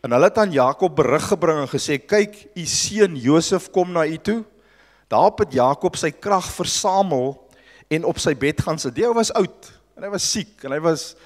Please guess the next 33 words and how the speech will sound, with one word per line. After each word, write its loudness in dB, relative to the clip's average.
hy -6
het -8
min 0
tyd -2
oor 0
gehad. -12
En -2
hy 4
moes -4
al -4
sy -4
kragte -2
bymekaar -2
skraap -2
net -4
om -8
oorent -4
te -4
kom -6
en -8
te -6
sit 0
op -2
sy 0
bed 0
vir -6
hierdie -4
belangrike 0
besoek -6
wat -6
nou -2
gaan -6
plaasvind. -4